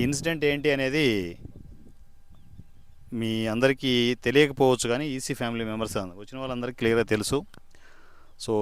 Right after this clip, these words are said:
ఎప్పుడు కూడా షెడ్యూల్లో నేను ఏవైనా విలువైన వస్తువులు, డబ్బు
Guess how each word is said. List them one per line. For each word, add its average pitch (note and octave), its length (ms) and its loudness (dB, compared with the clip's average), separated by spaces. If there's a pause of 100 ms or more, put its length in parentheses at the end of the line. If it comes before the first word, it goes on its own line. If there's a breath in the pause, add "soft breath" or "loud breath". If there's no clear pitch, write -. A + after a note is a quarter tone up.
(180)
ఎప్పుడు F3+ 220 10 (120)
కూడా D3+ 300 12
షెడ్యూల్లో C3+ 720 6 (420)
నేను A2+ 300 2 (280)
ఏవైనా C3+ 320 8
విలువైన C#3+ 420 8
వస్తువులు, G#2+ 400 4 (560)
డబ్బు A2+ 200 4